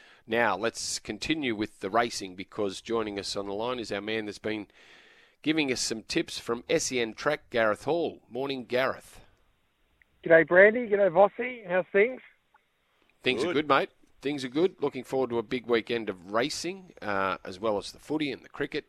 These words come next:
Speaker 1: Well, the cricket will be done by today, but, uh, plenty of sport happening. Uh,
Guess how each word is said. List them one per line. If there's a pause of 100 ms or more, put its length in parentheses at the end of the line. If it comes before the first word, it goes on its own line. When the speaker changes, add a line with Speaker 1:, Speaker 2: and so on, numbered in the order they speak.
(100)
Speaker 1:
Well,
the
cricket
will
be
done
by
today,
but, (540)
uh,
plenty
of
sport
happening. (540)
Uh,